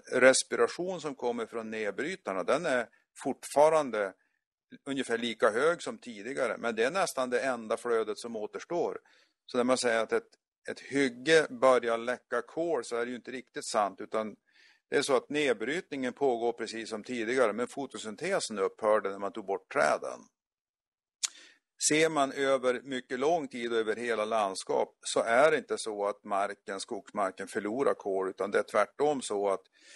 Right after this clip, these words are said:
tack vare, eh, framförallt förnafallet och ned-, eh, det att det tillförs en massa, eh, organiskt material när träden växer, så har faktiskt kolförrådet i marken ökat långsiktigt över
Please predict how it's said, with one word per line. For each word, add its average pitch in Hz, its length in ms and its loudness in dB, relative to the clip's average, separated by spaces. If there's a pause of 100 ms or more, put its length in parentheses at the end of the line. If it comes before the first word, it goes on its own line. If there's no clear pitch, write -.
(240)
tack - 260 4
vare, 135 460 6
eh, 117 520 -6
framförallt 113 760 -6 (320)
förnafallet 120 880 0
och 87 400 -4
ned-, 107 460 -4 (160)
eh, 98 440 -2 (180)
det 107 100 4
att 101 100 2
det 110 140 -6
tillförs 127 680 2
en 107 120 -6
massa, 101 500 -4
eh, 98 220 -4
organiskt 104 560 -4
material 95 680 0
när 104 160 0
träden 92 460 2
växer, - 460 -4 (420)
så - 120 2
har 123 80 8
faktiskt 107 380 -2
kolförrådet 110 580 -4
i 107 40 -4
marken 101 520 -6 (140)
ökat 127 500 2
långsiktigt 110 800 -4
över 98 420 0